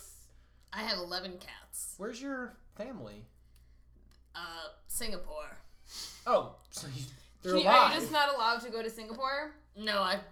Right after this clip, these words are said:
Speaker 1: I've been banned from the city and country.
Speaker 2: The city of Singapore?
Speaker 3: Yeah, Singapore is a city.
Speaker 1: The capital of Singapore is Singapore.
Speaker 3: Yeah.
Speaker 2: Oh, of course, my mistake.
Speaker 3: Jeez, Drew.
Speaker 2: I've never been there. I'm not very worldly.
Speaker 3: Well, I've never
Speaker 2: I'm
Speaker 3: been there
Speaker 2: like
Speaker 3: either,
Speaker 2: Jingle
Speaker 3: but I
Speaker 2: Joe.
Speaker 3: took geography.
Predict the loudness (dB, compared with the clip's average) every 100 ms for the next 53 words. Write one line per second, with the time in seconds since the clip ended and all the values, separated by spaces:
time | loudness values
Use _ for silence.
0 | -12 -4 -2 -2 -6 2 4 4 0 -8
1 | -8 -8 -8 -8 -8 -6 -8 -8 -12 -12
2 | -14 -14 -14 -8 -4 0 0 2 4 4
3 | 4 2 4 8 6 6 2 4 8 8
4 | 8 4 0 0 4 4 4 0 -4 -4
5 | -6 -10 -8 -4 -2 0 0 6 6 8
6 | 6 6 2 2 2 2 4 4 4 0
7 | 0 -2 -4 -8 -6 4 8 8 4 -4
8 | -6 -8 -8 -8 -8 -8 -4 -4 -4 -6
9 | -4 -2 -4 -8 -8 -4 -2 -2 -4 -2
10 | -4 -6 -8 -8 -8 -10 -10 -8 -10 -12
11 | -14 -16 -20 -20 -16 0 4 4 2 4
12 | 6 4 2 0 2 2 2 2 4 2
13 | 2 -4 0 0 -2 -8 -12 -14 -12 -10
14 | -12